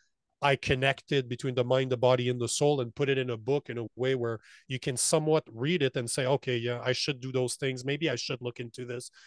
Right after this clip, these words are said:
It's just a nice flow about how do you go from where you are today to actually finding what your purpose is at the age of thirty-five to forty-five, because it's not the same as,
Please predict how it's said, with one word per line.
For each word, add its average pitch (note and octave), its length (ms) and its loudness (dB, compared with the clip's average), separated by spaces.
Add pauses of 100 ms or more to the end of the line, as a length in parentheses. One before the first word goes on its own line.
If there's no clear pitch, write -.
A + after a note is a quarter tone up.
(140)
It's C#3+ 180 0
just F3 200 2
a D3+ 60 2
nice C#3+ 340 2
flow D3+ 440 4
about B2 580 0 (460)
how F3+ 260 8
do E3 100 -2
you D#3 100 2
go D#3+ 220 6
from C#3+ 260 -2
where C#3 140 2
you C#3 180 0
are C#3 140 4
today C#3 380 0
to C3 120 -2
actually B2 300 -2
finding B2+ 640 -2 (400)
what C3+ 320 2
your B2+ 80 2
purpose C3+ 540 0
is B2+ 240 0
at A#2 100 -2
the A#2+ 160 0
age B2 140 4
of A#2 100 -2
thirty-five A#2+ 540 0
to B2+ 100 -10
forty-five, A#2 580 -4
because A#2+ 300 -2
it's - 180 -2
not D#3 220 4
the C#3 100 2
same C#3+ 540 0
as, A#2+ 380 -2